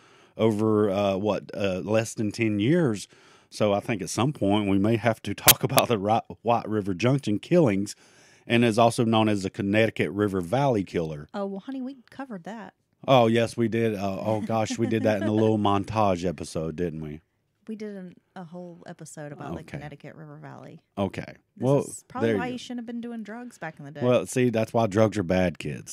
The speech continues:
Speaker 2: See what happens to your brain?
Speaker 1: So, I, I don't think, uh, honestly, uh, White River Junction is this possibly connected, but I must say, in a Waterbury sex worker slangs, um,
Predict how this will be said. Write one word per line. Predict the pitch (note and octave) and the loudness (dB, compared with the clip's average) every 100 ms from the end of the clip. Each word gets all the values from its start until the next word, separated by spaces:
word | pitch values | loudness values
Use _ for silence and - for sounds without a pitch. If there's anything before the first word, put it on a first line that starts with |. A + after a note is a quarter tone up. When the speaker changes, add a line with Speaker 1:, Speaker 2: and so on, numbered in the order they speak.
| - | -16
Speaker 2:
See | - G3+ | -14 -14
what | F#3+ | -12
happens | F#3+ G3 F3+ - | -14 -16 -18 -16
to | |
your | F3+ | -16
brain? | F3+ F3 | -14 4
Speaker 1:
So, | F#3 D#3 | 6 8
I, | D3 B2 D3+ | 8 6 6
I | |
don't | D#3+ C#3+ | 6 4
think, | A2+ C3+ B2+ B2 A2 - | 2 0 2 2 -2 0
uh, | A2 G#2 F#2+ | 2 2 0
honestly, | - G#2+ G#2+ - G#2+ F#2+ F#2+ F2+ | -2 0 0 -2 -2 0 0 -2
uh, | F2+ F2+ E2+ | -6 -6 -8
White | B1+ G2 F2+ | -4 -2 -2
River | F#2+ F2+ F2 | -4 -6 -6
Junction | G2 F#2 F2 F2 | -4 -4 -6 -8
is | D#2+ F2+ D#2 - - - | -6 -8 -8 -14 -20 -14
this | F2+ E2+ | -12 -12
possibly | - - E2+ - D#2+ D#2+ | -12 -12 -12 -10 -12 -10
connected, | F2 E2+ E2 D#2+ D2+ F2 | -6 -6 -6 -8 -8 0
but | D#3 F3 E2 - - _ _ _ _ _ | 2 2 -2 -10 -20 _ _ _ _ _
I | F2+ | -6
must | F#2 F#2+ | -6 -6
say, | - D3+ C#3 | -4 -2 -2
in | F#2 | -2
a | |
Waterbury | F2+ G#2 G#2+ G2 G#2 G2 | -2 -2 -2 -2 -2 -4
sex | F#2 B2+ A2+ - | -4 -6 -6 -6
worker | G2 F#2+ - F2+ | -6 -4 -6 -10
slangs, | - F2+ E2+ E2 F2 - _ _ _ _ _ _ _ - | -8 -6 -4 -4 -8 -12 _ _ _ _ _ _ _ -10
um, | F#3 F3 | -6 -6